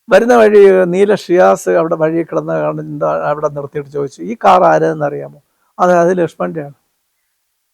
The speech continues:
രണ്ട് പോ-, ഡ്യൂട്ടിയിലുണ്ടായിരുന്ന രണ്ട് വനിതാ പോലീസ്,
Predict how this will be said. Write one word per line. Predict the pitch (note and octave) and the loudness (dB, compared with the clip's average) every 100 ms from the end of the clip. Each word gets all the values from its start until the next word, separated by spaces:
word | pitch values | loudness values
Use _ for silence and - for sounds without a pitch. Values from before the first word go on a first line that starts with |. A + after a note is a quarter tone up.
| _ _ _ _ _ _ _ - | _ _ _ _ _ _ _ -4
രണ്ട് | A3 G3+ | 0 2
പോ-, | F#3 F3 F3+ E3+ | 4 4 4 2
ഡ്യൂട്ടിയിലുണ്ടായിരുന്ന | F3+ F#3 F#3 F3+ F3+ F3 E3+ | 0 0 0 4 4 4 0
രണ്ട് | E3 | 0
വനിതാ | D#3+ D#3 E3 D#3 | 0 0 -2 -2
പോലീസ്, | D3+ D3+ | -4 -6